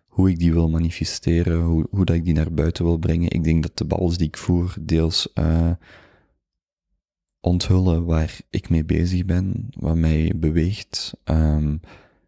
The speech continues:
waar dat, waar dat het pijn doet, waar dat het mij, waar dat blijdschap zit.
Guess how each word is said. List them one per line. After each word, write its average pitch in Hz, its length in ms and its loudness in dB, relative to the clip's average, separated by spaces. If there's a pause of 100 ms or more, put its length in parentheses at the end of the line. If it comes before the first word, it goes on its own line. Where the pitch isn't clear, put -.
(180)
waar 80 320 0
dat, 78 340 -4
waar 78 200 -2
dat 78 120 -2
het - 180 -4
pijn 80 240 -2
doet, - 480 -6
waar 82 180 0
dat 80 160 -2
het - 300 -4
mij, - 220 0 (220)
waar - 120 -4
dat 80 240 -4
blijdschap - 500 -2
zit. - 320 -6